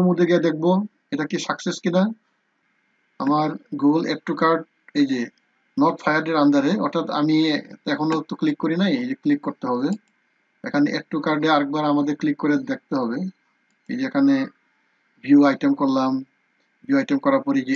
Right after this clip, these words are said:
add to cart-এ আবার click করলাম। ইভেন্ট create করার পরে আপনারা এইভাবে click করে দেখবেন, ঠিক আছে? তারপর Tag অ্যাসিস্ট্যান্টে আনতে, debug মোডের Tag অ্যাসিস্ট্যান্টে গিয়ে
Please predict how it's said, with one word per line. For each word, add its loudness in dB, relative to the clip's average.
add -8
to -2
cart-এ 0
আবার 0
click -2
করলাম। 2
ইভেন্ট 2
create 4
করার 4
পরে 0
আপনারা 0
এইভাবে 6
click -2
করে 2
দেখবেন, -6
ঠিক -8
আছে? 0
তারপর 0
Tag 2
অ্যাসিস্ট্যান্টে -2
আনতে, 0
debug 2
মোডের -2
Tag 0
অ্যাসিস্ট্যান্টে -4
গিয়ে 2